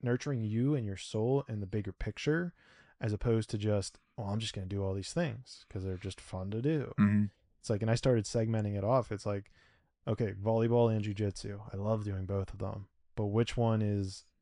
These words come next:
Speaker 1: maybe more long lasting? And, and even more so, they're in the same category. And I saw it as the same category of exercise.
Speaker 2: Mm-hmm.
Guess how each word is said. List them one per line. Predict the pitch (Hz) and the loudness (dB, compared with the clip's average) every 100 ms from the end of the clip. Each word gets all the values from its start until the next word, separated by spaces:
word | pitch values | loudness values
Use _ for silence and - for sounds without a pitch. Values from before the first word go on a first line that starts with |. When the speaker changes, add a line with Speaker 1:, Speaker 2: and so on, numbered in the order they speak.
| _ | _
Speaker 1:
maybe | 117 104 107 | -2 0 0
more | 107 107 104 104 101 - - | 0 0 0 0 -2 -6 -4
long | 110 107 104 | 0 0 0
lasting? | 101 95 - 110 - _ | -2 -4 -6 -10 -12 _
And, | 131 107 - - - - | -4 -4 -6 -16 -16 -2
and | 120 | 0
even | 123 113 | 2 0
more | 107 147 | 2 2
so, | - 120 | 4 2
they're | 107 113 | 4 2
in | 110 | 0
the | |
same | - 104 98 | -4 -8 -6
category. | 120 113 110 104 104 120 _ _ _ _ _ | -4 -2 -4 -6 -8 -14 _ _ _ _ _
And | - 110 | -6 -4
I | |
saw | 107 117 | -2 0
it | 104 | 0
as | 98 | -4
the | |
same | - 110 | -6 -6
category | 101 110 107 107 95 | -4 -4 -4 -4 -6
of | 95 | -6
exercise. | 117 107 98 104 - - - 104 | -8 -8 -10 -10 -10 -16 -4 -2
Speaker 2:
Mm-hmm. | 95 | 2